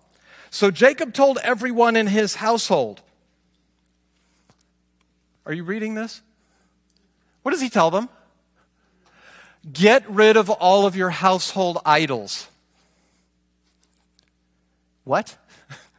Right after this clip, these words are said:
This is Jacob, remember? This is patriarch. Abraham, Isaac, Jacob.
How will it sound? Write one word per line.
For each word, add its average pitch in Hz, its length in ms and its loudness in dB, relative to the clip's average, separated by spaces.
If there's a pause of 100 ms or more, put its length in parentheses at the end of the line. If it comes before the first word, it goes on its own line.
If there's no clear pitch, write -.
(880)
This 151 140 -12
is 196 80 -10
Jacob, 180 420 -4
remember? 165 440 -8
This 156 160 -12
is 156 80 -16
patriarch. 151 600 -4 (1700)
Abraham, 165 360 -2
Isaac, 160 260 0
Jacob. 143 360 -2